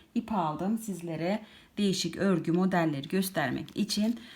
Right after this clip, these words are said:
Bakın bu kırmızı ve beyazı aldım. Bunlar üçlü paket halinde. E, üç tanesi bir arada on üç doksan. Beyaz,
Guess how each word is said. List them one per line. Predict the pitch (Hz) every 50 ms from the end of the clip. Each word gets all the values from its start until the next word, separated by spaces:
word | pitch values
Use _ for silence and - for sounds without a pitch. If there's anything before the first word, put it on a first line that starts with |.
| - - - -
Bakın | 196 190 - 185 185 185
bu | 190 190
kırmızı | - 214 202 196 196 190 185 202 196
ve | 185 180 170
beyazı | 180 185 190 190 180 175 - 202
aldım. | 202 208 208 208 202 190 220 233 220
Bunlar | 185 180 180 185 170
üçlü | 185 185 - - 196
paket | - 202 190 - 170 160 160
halinde. | 160 160 170 190 196 202 196 196 196 196 202 208 214 240 247 - - - - - - - - - - - - _ -
E, | - 156 160 156 160 160 160
üç | - 226 247 - -
tanesi | - 202 175 165 170 165 160 - 175 170
bir | 208 220
arada | 196 180 165 160 160 160 - 190 208 226 269 277 - - _ _ _ _ _ -
on | - 220 214
üç | 196 180 - -
doksan. | - 170 156 - - - 196 190 202 233 269 - - - - - - - - - 170
Beyaz, | 180 170 202 220 214 208 202 190